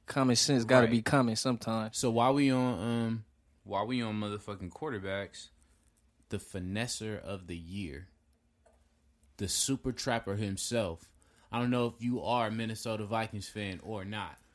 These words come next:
Speaker 2: but the super trapper
Speaker 1: What
Speaker 2: of the
Speaker 1: kinda
Speaker 2: year
Speaker 1: dumbass question is
Speaker 2: goes to
Speaker 1: that?
Speaker 2: motherfucking, uh, obviously not directed at you, to anybody listening.
Speaker 1: Yeah.
Speaker 2: I was going with that, you simpleton ass nigga.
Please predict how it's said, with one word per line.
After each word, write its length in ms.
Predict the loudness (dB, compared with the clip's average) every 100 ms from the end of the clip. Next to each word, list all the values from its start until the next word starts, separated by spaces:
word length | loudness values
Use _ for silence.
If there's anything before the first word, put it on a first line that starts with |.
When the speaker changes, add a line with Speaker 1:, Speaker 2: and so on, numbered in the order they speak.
| -20 -20 -18 -8
Speaker 2:
but 240 | -8 -8 -14 -20 _
the 140 | -8 -4
super 460 | -2 0 0 -2
trapper 380 | -2 2 2 0
Speaker 1:
What 100 | -2
Speaker 2:
of 60 | 0
the 60 |
Speaker 1:
kinda 140 | 2 0
Speaker 2:
year 80 | 0
Speaker 1:
dumbass 380 | -2 0 0
question 300 | 2 -2 -2
is 40 | 2
Speaker 2:
goes 280 | 4 4 2
to 60 |
Speaker 1:
that? 80 | 0
Speaker 2:
motherfucking, 680 | 2 2 0 -2 -4 -4 -6
uh, 140 | -10 -10 0
obviously 440 | 0 2 -2 -2
not 180 | -2 -2
directed 340 | -2 -4 -4 -6
at 220 | -6 -6
you, 120 | -4
to 60 | -4
anybody 460 | -4 -4 -4 -4 -4
listening. 400 | -8 -8 -10 -4
Speaker 1:
Yeah. 220 | 0 2 0
Speaker 2:
I 80 |
was 120 | -6 -10
going 260 | -10 -10 -10
with 120 | -10
that, 300 | -10 -10 -12 _
you 60 | -14
simpleton 600 | -10 -10 -10 -14 -14 -12
ass 300 | -12 -12 -12
nigga. 220 | -14 -12